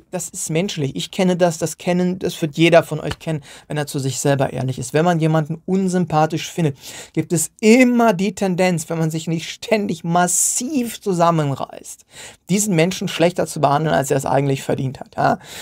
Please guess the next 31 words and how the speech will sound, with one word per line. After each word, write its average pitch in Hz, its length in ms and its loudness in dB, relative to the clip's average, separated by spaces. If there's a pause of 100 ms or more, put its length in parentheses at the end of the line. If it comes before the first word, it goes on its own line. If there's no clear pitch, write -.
(180)
Das 160 220 2
ist - 320 -6
so, 320 360 2
wow, 196 280 6
das 156 180 -2
ist 190 140 -6
so 202 140 -2
hart, 196 260 -2
wenn 151 80 -2
man 156 120 -2
da 151 100 2
einen 156 180 0
hat, 170 160 -2
den 175 100 -2
man 175 220 -2
so 202 260 2
unsympathisch 180 800 -2
findet, 170 260 2 (300)
aus 180 180 4
irrationalen 180 640 2
Gründen 170 380 0
dann 156 240 2 (180)
ihn 190 220 0
genau 208 420 6
gleich 196 280 4
zu - 140 -8
behandeln, 143 380 -2
genauso 180 440 4
fair 185 340 0
zu 160 160 -6
behandeln 156 480 2